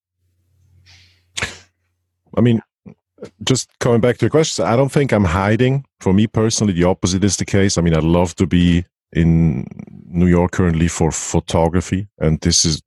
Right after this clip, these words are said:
you need to very well explain why this is the case, 'cause that means you maybe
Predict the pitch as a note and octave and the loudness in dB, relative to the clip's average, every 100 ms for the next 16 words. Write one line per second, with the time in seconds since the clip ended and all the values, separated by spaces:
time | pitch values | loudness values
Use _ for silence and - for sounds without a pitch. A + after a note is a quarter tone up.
0 | _ - E2 E2+ E2 E2 D#2 E2 D#2+ D#2+ | _ -4 0 0 0 0 2 2 2 2
1 | D2+ - - D#2+ D2+ C#2+ D#2 D#2+ D#2+ E2 | 0 -2 -2 0 0 0 0 0 0 -2
2 | E2 E2+ - E2+ E2+ - D2+ E2 E2 D#2+ | -2 -2 0 0 0 -2 -2 0 0 0
3 | D2 D#2 D#2 D#2+ D#2+ D#2 | 0 -2 0 0 0 -2